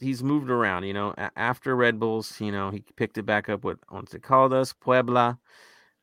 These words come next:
Atlético Nacional, Sao Paulo, went to Mexico, did really great there, went to Paraguay and did one game,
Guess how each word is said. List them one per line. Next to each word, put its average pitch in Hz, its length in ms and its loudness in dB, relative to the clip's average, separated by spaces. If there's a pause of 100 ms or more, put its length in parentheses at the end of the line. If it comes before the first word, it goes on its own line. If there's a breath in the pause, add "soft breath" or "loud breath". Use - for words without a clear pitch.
Atlético 104 480 -4
Nacional, 104 640 2
Sao 95 200 0
Paulo, 117 600 4 (320)
went 107 180 -6
to 131 40 -2
Mexico, 113 640 0 (760)
did 113 100 0
really 117 220 2
great 117 260 2
there, 107 320 4 (460 soft breath)
went 147 180 2
to 320 100 2
Paraguay 131 680 4
and 110 180 -2
did 113 140 0
one 113 300 0
game, 120 460 0